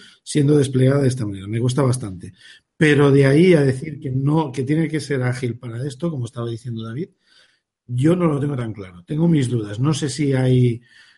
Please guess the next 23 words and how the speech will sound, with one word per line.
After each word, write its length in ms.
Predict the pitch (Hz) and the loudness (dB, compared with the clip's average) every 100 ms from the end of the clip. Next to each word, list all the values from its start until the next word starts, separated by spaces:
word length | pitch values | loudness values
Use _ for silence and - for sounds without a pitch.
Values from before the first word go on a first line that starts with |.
| _ | _
hay 460 | - 131 131 123 120 | -4 -2 2 2 2
algunas 480 | 113 120 151 143 135 | -2 0 0 0 0
implementaciones 800 | 127 127 127 123 123 135 127 127 | 2 4 2 0 -2 -2 0 -2
que 80 | 127 | -2
no 80 | |
sean 240 | 123 131 127 | -2 0 0
ágiles 540 | 127 160 190 208 _ _ _ _ _ _ | 0 -2 -4 -6 _ _ _ _ _ _
de 160 | 123 117 | -10 -8
te-, 200 | 117 120 | -8 -12
de 140 | 110 | -12
metodologías 760 | 110 123 120 113 151 165 196 - | -12 -4 -4 -2 0 0 0 -8
que 180 | - 113 | -12 -10
permitieran 760 | 117 104 117 110 131 110 104 | -8 -6 -6 -2 -2 -2 -6
esto. 280 | 98 - 95 | -16 -18 -18
No 360 | 101 117 139 156 | -10 0 2 2
estoy 760 | - - 175 185 208 190 - | 0 -6 2 4 4 0 -6
tan 220 | - 165 170 | -2 0 2
seguro 280 | 151 165 | 2 2
de 60 | 165 | 2
que 80 | 135 | 0
no 120 | 123 | 0
se 140 | 127 | -2
pueda. 320 | - 95 90 | -8 -14 -18